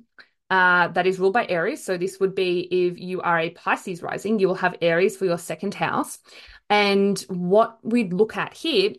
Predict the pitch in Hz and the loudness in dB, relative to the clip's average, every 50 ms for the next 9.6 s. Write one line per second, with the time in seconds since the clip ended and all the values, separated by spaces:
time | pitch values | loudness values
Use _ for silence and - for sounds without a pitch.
0 | _ - 214 214 202 202 202 - - 220 254 254 - - 202 220 226 - 349 - | _ -2 0 0 0 -2 -4 -6 -6 -6 -6 -6 -6 -6 -6 -6 0 0 0 0
1 | - - _ - 269 254 - - 196 214 202 202 196 196 190 - 190 202 196 196 | 0 -4 _ -8 -8 -8 -6 -2 0 2 4 4 4 2 2 2 4 6 6 6
2 | 190 190 190 180 175 - - 311 359 - 254 240 226 226 233 226 - - - 190 | 6 6 6 6 6 4 2 0 -2 0 2 2 2 2 2 -2 -4 -2 0 0
3 | 190 190 190 190 185 185 190 190 - _ _ _ _ _ - 202 214 214 208 196 | 0 2 0 -2 -4 -4 -6 -10 -14 _ _ _ _ _ 0 0 2 2 2 0
4 | - 220 202 196 196 202 185 - - 190 185 185 175 170 170 160 165 175 196 196 | -2 -2 -2 -2 -2 -2 -6 -2 0 0 2 2 0 0 0 0 0 0 0 -2
5 | 262 277 277 - 220 220 - 208 190 190 180 175 180 180 185 185 180 175 165 147 | -6 -10 -8 -8 -8 -4 0 0 0 0 -2 -2 -2 -2 -2 -2 0 0 -2 -2
6 | - - - 214 208 233 320 359 285 226 - - 196 - - 190 190 - - 180 | -2 -4 -6 -4 -2 -2 0 0 -2 -2 -2 -6 -6 -4 -2 -4 -2 -2 -2 -2
7 | 175 185 185 - 190 185 - - 170 175 175 - - 196 180 180 175 170 - 165 | -2 -2 -4 -6 -8 -8 -6 -2 0 0 0 0 0 0 0 0 -2 -4 -2 -2
8 | 160 202 277 254 233 220 - 190 170 175 - 185 170 - - - 180 175 170 160 | 0 0 0 0 -2 -4 -4 -6 -6 -4 -2 -2 -2 -2 0 0 0 0 0 -2
9 | - 170 - - - 180 170 170 165 - - | -6 -10 -10 -10 -4 -2 -2 -2 -2 -4 -8